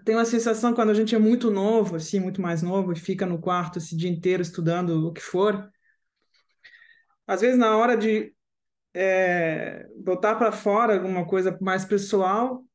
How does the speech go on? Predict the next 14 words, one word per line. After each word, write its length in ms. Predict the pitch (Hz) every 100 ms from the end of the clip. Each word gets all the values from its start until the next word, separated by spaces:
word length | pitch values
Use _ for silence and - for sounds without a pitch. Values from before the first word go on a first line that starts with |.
| _ -
parece 320 | 190 196 208
que 120 | 269
falta 600 | 262 - 240 226 285 277
um 80 | 220
pouco 320 | 208 196 196
essa, 520 | 196 202 185 175 170 160 160 _ _ _ - - _
essa 280 | 175 - 190
vivência, 800 | 196 185 190 226 220 190 190 180
né? 200 | 185 185
Esse 160 | 180
entorno, 540 | 175 165 190 196 190 180
essa 220 | 175 180
coisa 360 | 165 185 180 180
de 440 | 170 175 170 160